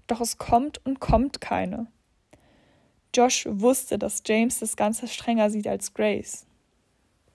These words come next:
Eine halbe Stunde später wartet Josh immer noch auf die Antwort von James. Als er auf sein Handy schaut,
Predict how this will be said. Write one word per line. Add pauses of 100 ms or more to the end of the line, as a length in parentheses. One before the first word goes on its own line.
(420)
Eine
halbe
Stunde
später (340)
wartet
Josh
immer
noch
auf
die
Antwort
von
James. (840)
Als
er
auf
sein
Handy
schaut,